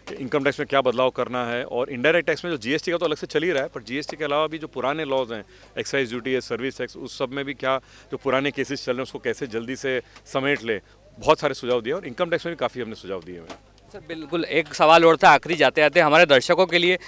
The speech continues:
Speaker 2: कि निवेश के हिसाब से वो आने वाला जो साल है वो उनके लिए कैसा रहेगा और किस सेक्टर में उनको निवेश पर ध्यान देना चाहिए?
Speaker 1: मैं कैपिटल मार्केट से नहीं हूँ, अ, एक ही कहूँगा कि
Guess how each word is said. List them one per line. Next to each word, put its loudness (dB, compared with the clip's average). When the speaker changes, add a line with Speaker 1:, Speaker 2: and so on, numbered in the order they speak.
Speaker 2:
कि 4
निवेश 6
के 6
हिसाब 8
से 2
वो 8
आने 4
वाला 6
जो 2
साल 8
है 8
वो 4
उनके 0
लिए 0
कैसा 4
रहेगा 8
और 6
किस 2
सेक्टर 2
में 0
उनको 0
निवेश 2
पर 4
ध्यान 2
देना -6
चाहिए? -20
Speaker 1:
मैं 2
कैपिटल 2
मार्केट 2
से 0
नहीं 0
हूँ, 2
अ, -14
एक 0
ही 2
कहूँगा 0
कि -2